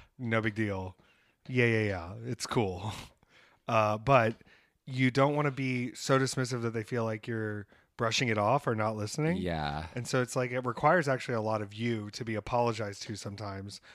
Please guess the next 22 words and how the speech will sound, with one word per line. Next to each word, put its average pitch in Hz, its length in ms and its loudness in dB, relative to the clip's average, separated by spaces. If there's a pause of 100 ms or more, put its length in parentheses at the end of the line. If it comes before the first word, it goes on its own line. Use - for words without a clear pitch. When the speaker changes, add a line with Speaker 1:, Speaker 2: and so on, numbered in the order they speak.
(140)
Speaker 1:
when 120 140 -4
you 113 60 -2
don't 117 300 2
fucking 107 300 -2
care. 87 340 -12 (1000)
Speaker 2:
Yeah. 80 500 -2 (640)
Speaker 1:
You 131 100 0
know? 127 120 6
Speaker 2:
Yeah, 85 260 4
Speaker 1:
Like, 143 120 6
it's 117 160 8
Speaker 2:
I 160 40 10
Speaker 1:
not 190 100 10
like 202 120 6
you're 185 100 2
not 180 160 4
forgiven. 175 400 0
It's 165 120 -4
not 160 60 0
like 156 120 -2
I 147 60 -2
don't. 139 340 -2